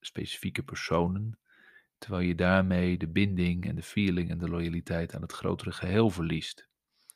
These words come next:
Of dat je te lang blijft hangen in het, eh, toegewijd zijn aan iets tijdelijks, terwijl er eigenlijk een groter perspectief lonkt waarvoor je toch gewoon, eh, ja, oude dingen moet loslaten. Kill your darlings. Nou,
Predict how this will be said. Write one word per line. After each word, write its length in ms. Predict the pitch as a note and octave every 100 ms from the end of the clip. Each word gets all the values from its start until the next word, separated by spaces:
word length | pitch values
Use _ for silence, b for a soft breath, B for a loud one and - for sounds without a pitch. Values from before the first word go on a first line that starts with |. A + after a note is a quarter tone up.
| b -
Of 200 | - F2
dat 240 | F2 E2+
je 200 | - F#2+ b b b
te 120 | G#2
lang 320 | G2 G2+ G#2+
blijft 340 | F#2 F2 E2+ -
hangen 480 | D#2+ F2+ G2 E2 b b b b b
in 180 | G2 E2+
het, 280 | E2 - _ _ _ _
eh, 340 | - - - F#2 _
toegewijd 520 | A#2 F#2+ E2+ E2+ F2
zijn 520 | - E2+ E2 E2 F#2+ -
aan 460 | E2 D#2+ D#2+ E2 -
iets 380 | - - - -
tijdelijks, 720 | - F#2+ F2 D#2+ E2 - - -
terwijl 260 | F2+ F2
er 80 | E2
eigenlijk 400 | - D2 E2+ E2
een 120 | D#2+
groter 360 | - F2 F2+ -
perspectief 640 | E2 E2 - - F#2+ F2
lonkt 400 | E2+ E2 D#2+ -
waarvoor 340 | F2 D#2+ E2+
je 60 | E2+
toch 220 | - F2
gewoon, 340 | - E2+ D#2+ - B B B B _
eh, 340 | - - D#2 - _ _ _
ja, 300 | F#2 F2 - b -
oude 200 | F2+ F2+
dingen 240 | G#2 G2+
moet 120 | F#2
loslaten. 720 | G2 F#2 F#2 D#2 D#2 - E2+
Kill 200 | - G2
your 180 | F#2 F2+
darlings. 800 | F#2+ F#2+ G2 E2 D#2+ - - - _
Nou, 180 | - -